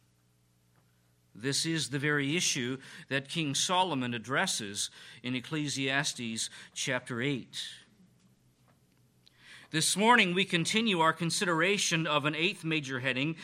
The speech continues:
in the book of Ecclesiastes. You will see Roman numeral eight,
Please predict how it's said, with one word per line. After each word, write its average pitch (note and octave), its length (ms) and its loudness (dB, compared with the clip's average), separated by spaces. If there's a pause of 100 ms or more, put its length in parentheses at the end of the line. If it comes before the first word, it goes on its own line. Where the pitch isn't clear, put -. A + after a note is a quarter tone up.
(220)
in G3 220 0
the E3+ 100 2
book D#3 280 0
of B2+ 100 -4
Ecclesiastes. C3 960 0
You D3+ 120 -4
will D3 100 -2
see F3+ 320 0
Roman D#3 320 2
numeral C3+ 400 2
eight, D#3+ 240 -2